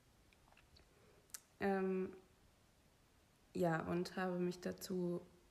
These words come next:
entschieden, an einem Seminar teilzunehmen. Und ich hoffe, dass das eine Situation ist, wo vielleicht auch für jemanden, der noch nicht in einem pferdegestützten Coaching war,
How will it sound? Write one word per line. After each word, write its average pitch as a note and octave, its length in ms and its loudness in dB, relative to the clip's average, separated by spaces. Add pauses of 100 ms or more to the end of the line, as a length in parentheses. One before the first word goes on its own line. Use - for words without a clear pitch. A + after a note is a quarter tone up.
(140)
entschieden, F#3 440 0
an E3 140 0
einem E3+ 240 2
Seminar F3 500 2
teilzunehmen. G#3 800 0 (1600)
Und F#3+ 560 0 (560)
ich - 220 -10 (220)
hoffe, A#3 300 4
dass F#3 240 0
das F3+ 360 -4
eine F3+ 420 0
Situation F#3+ 840 0
ist, F3+ 420 -2 (420)
wo F3 560 -2 (920)
vielleicht F#3 640 -2
auch F3 160 -2
für - 120 -6
jemanden, E3+ 680 -2
der E3 440 -2
noch E3 340 -6
nicht F#3+ 480 0
in F#3+ 80 -4
einem F3 140 0
pferdegestützten E3+ 920 -6
Coaching E3+ 540 -4
war, D#3 320 -6